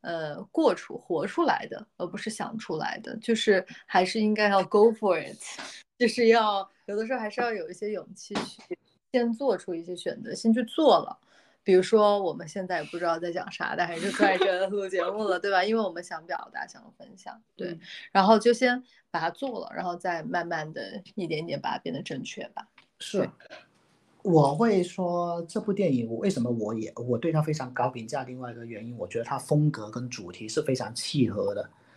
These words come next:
Speaker 3: 就是我刚刚说到生存主义嘛，生存主义里面有一个很有名的、很重要的名词叫荒诞。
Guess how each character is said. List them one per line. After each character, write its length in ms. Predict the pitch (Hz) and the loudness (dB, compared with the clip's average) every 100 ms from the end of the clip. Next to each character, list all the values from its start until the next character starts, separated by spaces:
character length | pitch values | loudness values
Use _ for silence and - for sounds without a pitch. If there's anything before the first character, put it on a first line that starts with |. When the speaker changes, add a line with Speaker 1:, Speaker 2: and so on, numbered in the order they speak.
| _ - | _ 4
Speaker 3:
就 160 | 214 | 6
是 160 | 185 202 | 8 8
我 220 | 135 107 | 6 4
刚 160 | 143 147 | 0 2
刚 100 | 147 | 2
说 160 | - | 2
到 120 | 147 | 2
生 200 | 135 135 | 2 0
存 160 | 127 123 | 2 0
主 200 | 120 98 | 0 -4
义 160 | 107 117 | -2 -2
嘛， 120 | 107 | -2
生 240 | - 185 | 4 6
存 160 | 190 185 | 8 6
主 200 | - 113 | 6 6
义 140 | 156 | 6
里 120 | 113 | 6
面 260 | 110 143 127 | 2 2 2
有 200 | 117 95 | 0 -4
一 160 | 98 110 - | -8 -18 -6
个 280 | - 165 117 | 6 6 6
很 520 | - - 110 117 175 | -2 -8 -6 2 6
有 300 | 156 104 101 | 6 4 -4
名 260 | 110 107 127 | -8 -2 0
的、 240 | 127 113 - - _ - | 0 -4 -8 -20 _ -4
很 220 | - 120 | 0 2
重 240 | 170 190 | 6 6
要 160 | 170 151 | 8 6
的 80 | 123 | 4
名 260 | 113 110 | 0 0
词 240 | 123 - 107 | -2 -4 -4
叫 280 | 117 131 113 | 0 0 0
荒 480 | - - - 120 131 | -8 -8 0 2 4
诞。 280 | 135 120 | 4 2